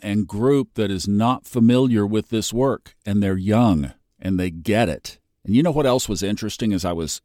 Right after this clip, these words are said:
fishing around in there, uh, for a little bit this week? Harry Potter. And I've mentioned this because why is astrology so popular among millennials?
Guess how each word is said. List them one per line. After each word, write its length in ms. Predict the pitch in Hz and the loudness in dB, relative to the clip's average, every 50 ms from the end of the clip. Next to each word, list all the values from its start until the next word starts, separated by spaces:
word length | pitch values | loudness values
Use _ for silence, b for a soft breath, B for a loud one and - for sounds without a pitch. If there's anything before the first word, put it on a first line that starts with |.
| _ | _
fishing 420 | _ - - 135 127 - 113 95 92 | _ -2 -2 -2 0 0 0 0 0
around 380 | 85 90 98 107 117 117 92 | 2 2 2 2 2 2 2
in 120 | 87 80 80 | 0 -2 -2
there, 360 | 80 85 85 82 82 78 - - | -2 -4 -4 -4 -6 -6 -8 -8
uh, 260 | 87 87 82 80 76 73 | -8 -6 -6 -6 -6 -8
for 160 | - - 92 | -8 -8 -6
a 40 | 90 | -4
little 160 | 95 95 90 | -2 -2 -2
bit 180 | 87 101 85 | -2 -4 -4
this 240 | - 98 90 - - | -2 -4 -4 -4 -2
week? 300 | 98 117 123 107 - - b b b b b b b b b b b | 0 0 0 0 -2 -8 b b b b b b b b b b b
Harry 340 | - 127 139 156 160 160 143 | -6 -4 -2 -2 -2 -4 -4
Potter. 560 | _ - - 107 92 90 65 50 50 - - _ _ _ _ _ _ _ _ - - | _ -6 -2 -2 -2 -2 -2 -6 -12 -16 -20 _ _ _ _ _ _ _ _ -6 -2
And 120 | 90 92 | 0 2
I've 300 | 107 135 160 156 135 120 | 2 2 0 0 2 4
mentioned 540 | 110 113 123 123 123 - - 113 104 101 101 | 4 6 6 4 2 2 2 0 0 2 0
this 340 | 101 101 95 95 - - - | 0 -2 -2 -4 -4 -6 -12
because 580 | _ - 85 - - 110 107 101 95 85 - - _ _ _ _ _ | _ -8 -8 -4 -2 0 0 0 0 -2 -6 -10 _ _ _ _ _
why 220 | - 120 127 143 160 | 0 0 2 2 2
is 200 | 165 156 139 120 | 2 0 0 -2
astrology 760 | 117 101 - - - 120 113 117 127 127 117 98 - 98 87 | -4 -4 -6 -8 -4 -2 0 2 2 2 2 0 -2 -4 -6
so 220 | 80 - - 101 - | -4 -4 -4 -6 -6
popular 580 | _ - 110 110 - - 120 107 104 101 101 | _ -4 -2 -2 -2 -2 -4 -2 -2 0 0
among 280 | 98 95 101 104 101 104 | 0 2 2 2 2 2
millennials? 720 | 110 113 120 135 151 165 156 104 69 52 - - - - | 2 2 4 2 2 2 0 0 -2 -4 -10 -12 -14 -14